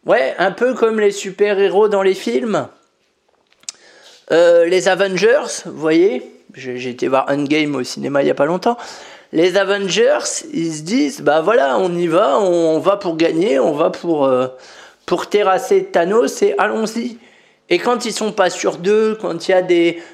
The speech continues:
rivalités entre eux, quand, euh, ils doutent d'eux-mêmes, bah généralement, ils foirent.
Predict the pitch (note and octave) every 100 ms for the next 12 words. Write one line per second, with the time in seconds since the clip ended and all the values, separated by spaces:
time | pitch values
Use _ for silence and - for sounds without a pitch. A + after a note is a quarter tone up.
0 | - C3+ F#3 F#3 F#3+ G#3 G3+ G#3+ G#3 G#3
1 | - G3+ G#3 G#3 G#3 F3+ E3+ F3 F3 D#3
2 | D3+ D#3+ D3+ A3+ E3+ E3 E3 G3 C4 D4+
3 | - - - - C3+ D#3+ D#3 C3+ D3 C4
4 | F4+ E4+ - D4 F4+ G4 F#4 - -